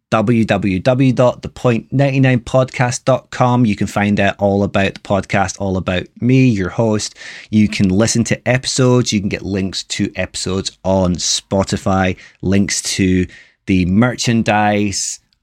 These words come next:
all the good stuff. And again, you can get in contact with us there. If none of that is your bag, you can drop us an email at the point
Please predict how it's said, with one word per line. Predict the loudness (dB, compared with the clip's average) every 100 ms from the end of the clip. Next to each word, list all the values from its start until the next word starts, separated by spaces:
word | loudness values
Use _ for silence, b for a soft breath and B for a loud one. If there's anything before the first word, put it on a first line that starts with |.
| _
all | 0 2 2 2
the | -2 -2 -2
good | 0 -2 0
stuff. | 2 0 0
And | -4 -2
again, | 0 0 2
you | 0
can | 2 2
get | 2
in | 0
contact | -2 -2 -2 0 -4 -4 -6
with | -4
us | -4 -4 -8
there. | -2 -2 -2 -6 _ _ _ _ _ _
If | -2 0
none | 0 4 4 4 2
of | 2
that | 2 2 0
is | -2 -2 0
your | 2 4 2
bag, | -2 0 4 4 2
you | 0 0
can | 0
drop | 0 0 2
us | 0 2
an | 2
email | 4 4 4 4 2 0
at | -4 -4 -6 -10
the | -10
point | -2 0 0